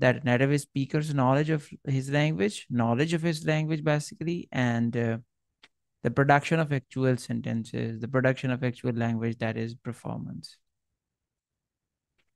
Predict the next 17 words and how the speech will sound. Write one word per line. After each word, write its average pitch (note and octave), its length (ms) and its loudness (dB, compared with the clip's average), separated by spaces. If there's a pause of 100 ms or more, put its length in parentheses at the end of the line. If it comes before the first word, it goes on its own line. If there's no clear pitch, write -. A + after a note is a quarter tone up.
(400)
Here C3+ 260 2
is E3+ 140 0
something E3+ 380 2
more. E3 280 4
So C3+ 280 4
a C3 120 6
speaker's G3 560 2
knowledge C3+ 340 2
of B2 300 2
the A#2+ 140 -2
structure B2 400 -4
of A#2+ 140 -6
language A#2+ 640 0 (120)
is A#2 380 0 (460)
the B2 100 4
speaker's C#3 580 0
linguistics A#2 880 -2